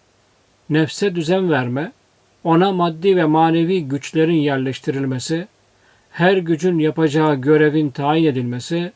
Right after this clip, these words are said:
ve bu güçleri kullanacak organların verilmesi şeklinde açıklanmıştır. Diğer ayetteki fücur her türlü kötülüğü, günah ve sapmayı, ayette fücurun karşıtı olarak kullanılan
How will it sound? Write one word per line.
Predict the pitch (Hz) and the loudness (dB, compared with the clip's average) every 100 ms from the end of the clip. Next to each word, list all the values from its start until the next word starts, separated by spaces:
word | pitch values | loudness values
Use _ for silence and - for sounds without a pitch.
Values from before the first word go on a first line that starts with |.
| _ _ _ _ _ | _ _ _ _ _
ve | 143 147 | 0 2
bu | 170 170 | 0 -2
güçleri | 151 - 151 139 | -4 -2 -2 -2
kullanacak | 131 160 156 151 143 151 - | -4 -4 0 0 -2 -2 -2
organların | 143 135 143 135 135 131 120 | -4 -2 -2 -2 -2 -4 -2
verilmesi | 143 151 143 135 - 147 | 0 0 -2 -4 -8 -8
şeklinde | 143 131 139 123 143 | -8 -8 -8 -6 -6
açıklanmıştır. | 117 - 139 120 120 - 131 - _ _ _ _ _ _ _ _ - | -8 -10 -10 -8 -10 -12 -14 -14 _ _ _ _ _ _ _ _ -2
Diğer | 156 202 202 185 | 4 4 4 2
ayetteki | 170 170 165 175 - 196 202 285 _ _ _ | 2 0 -2 -6 -4 -4 -4 -10 _ _ _
fücur | - 160 147 190 196 - _ _ | -2 -2 2 2 2 -2 _ _
her | - 165 185 | -2 0 0
türlü | 170 147 135 123 | 0 -2 -2 -4
kötülüğü, | 139 135 127 131 160 - _ _ _ _ | -4 -4 -2 0 -2 -8 _ _ _ _
günah | 147 143 165 180 147 | -2 2 4 2 -2
ve | 139 | -6
sapmayı, | 127 139 135 131 123 151 - _ _ _ _ _ - | -6 -8 -6 -6 -4 -6 -10 _ _ _ _ _ 0
ayette | 160 175 190 - 214 | 2 4 0 -2 -4
fücurun | 196 175 160 180 190 190 | -4 -4 0 2 2 0
karşıtı | 156 160 - 170 196 | -2 -2 -4 -4 -2
olarak | 180 156 147 | 0 0 -2
kullanılan | - 165 160 160 170 185 | -2 0 2 2 0 -2